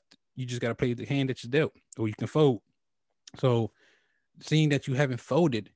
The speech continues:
you know, you haven't given up, you haven't packed your bags or anything like that, or any other, uh, freaking cliche,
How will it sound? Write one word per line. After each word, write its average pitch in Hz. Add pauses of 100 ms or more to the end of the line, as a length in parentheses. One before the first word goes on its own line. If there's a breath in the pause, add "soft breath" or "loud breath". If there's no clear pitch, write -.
(160)
you 120
know, 117
you 117
haven't 131
given 123
up, 120
you 117
haven't 120 (300 soft breath)
packed 131
your 117
bags 127
or 113
anything 110
like 107
that, 107
or 107
any 131
other, 135 (440 soft breath)
uh, 113
freaking 117
cliche, 120